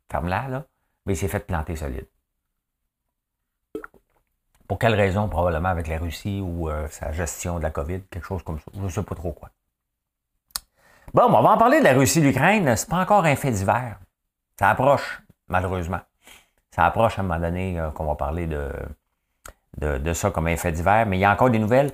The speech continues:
Ça fait un mois. Ça fait un mois. Puis, euh, ben, si on regarde un peu partout,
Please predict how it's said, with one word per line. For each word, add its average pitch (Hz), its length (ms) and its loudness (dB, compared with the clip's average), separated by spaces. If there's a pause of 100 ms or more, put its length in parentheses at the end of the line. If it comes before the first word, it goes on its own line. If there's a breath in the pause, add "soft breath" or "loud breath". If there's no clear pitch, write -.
(600 soft breath)
Ça - 160 -6
fait 127 100 0
un 131 60 4
mois. 113 240 -2 (1400)
Ça - 60 -6
fait - 120 0
un 165 80 4
mois. 139 320 0
Puis, 110 420 -2
euh, 82 1080 0 (100)
ben, 85 180 -4
si - 100 -8
on 104 80 0
regarde 101 340 0
un 92 120 -2
peu 156 160 -4
partout, 135 420 -6